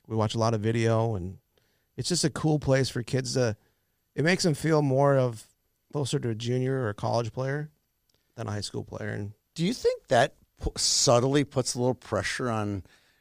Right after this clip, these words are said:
Speaker 2: Corkish over at Cottage Grove, watching what your guys are doing on the other side of the building?
Speaker 1: I don't know. Maybe.
Speaker 2: Maybe a little bit.
Speaker 1: Maybe
Speaker 2: I mean,
Speaker 1: a
Speaker 2: I
Speaker 1: little
Speaker 2: would
Speaker 1: bit.
Speaker 2: think kinda keep up with
Speaker 1: Yeah.
Speaker 2: the Joneses. I mean, sometimes the Joneses are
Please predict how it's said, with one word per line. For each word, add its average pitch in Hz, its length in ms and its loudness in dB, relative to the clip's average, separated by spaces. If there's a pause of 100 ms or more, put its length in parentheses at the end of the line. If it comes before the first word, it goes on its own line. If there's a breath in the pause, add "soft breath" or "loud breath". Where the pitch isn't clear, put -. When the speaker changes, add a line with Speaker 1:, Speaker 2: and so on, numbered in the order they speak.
(100)
Speaker 2:
Corkish - 600 0 (200)
over 110 240 0
at 117 80 -10
Cottage 104 320 2
Grove, 107 400 -2
watching 107 480 0
what 101 120 -2
your 101 200 -2
guys 101 260 0
are 104 60 -2
doing 107 540 -2 (280)
on 104 200 0
the 104 60 2
other 107 140 0
side 113 240 2
of 120 60 2
the 117 80 0
building? 143 320 -2 (1120)
Speaker 1:
I 117 60 -4
don't - 120 -6
know. - 200 -12 (140)
Maybe. - 360 -6 (100)
Speaker 2:
Maybe 131 160 4
a 131 60 6
little 151 140 6
bit. 143 200 4
Speaker 1:
Maybe 156 120 -2
Speaker 2:
I - 20 -
mean, 156 160 6
Speaker 1:
a - 20 6
Speaker 2:
I 143 40 6
Speaker 1:
little 196 80 10
Speaker 2:
would 113 160 6
Speaker 1:
bit. - 40 -10
Speaker 2:
think 170 300 2
kinda 139 180 4
keep - 220 0
up 113 160 2
with 131 80 -2
Speaker 1:
Yeah. 123 80 0
Speaker 2:
the 113 40 0
Joneses. 127 320 6
I 135 40 2
mean, 143 100 2
sometimes 240 380 6
the 185 80 0
Joneses 151 420 6
are 131 220 4